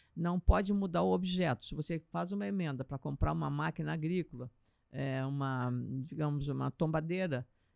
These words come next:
você tem que comprar aquilo, não pode mudar. Se você vai mudar, tem que fazer uma mudança também no processo do convênio pra dizer que é alteração de objeto,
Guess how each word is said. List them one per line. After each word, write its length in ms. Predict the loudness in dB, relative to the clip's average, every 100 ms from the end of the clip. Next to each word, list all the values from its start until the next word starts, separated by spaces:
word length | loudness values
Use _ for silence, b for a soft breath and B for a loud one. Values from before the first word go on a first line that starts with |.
| _ -4
você 240 | -4 -2
tem 160 | -4 -2
que 60 |
comprar 280 | 8 10 10
aquilo, 380 | 6 2 4 4
não 140 | 0
pode 320 | 2 2 2
mudar. 320 | 0 -2 -4 -6
Se 160 | -4
você 240 | -4 -4 -2
vai 160 | -2
mudar, 400 | -2 -2 0 0
tem 240 | 0 -2 -2
que 100 | -6
fazer 300 | -8 -4 -4
uma 160 | -4
mudança 760 | -4 -4 -2 0 0 0 -2 -4
também 480 | -2 0 0 0
no 160 | 0 0
processo 560 | 0 0 0 0 -2 -2
do 80 |
convênio 520 | 0 2 4 4 6 6
pra 100 | 4
dizer 360 | 4 2 2
que 120 | 0
é 40 | -4
alteração 760 | -2 -4 -4 -4 -2 0 -2 -4
de 220 | -4 -2
objeto, 680 | 0 -2 2 2 2 -2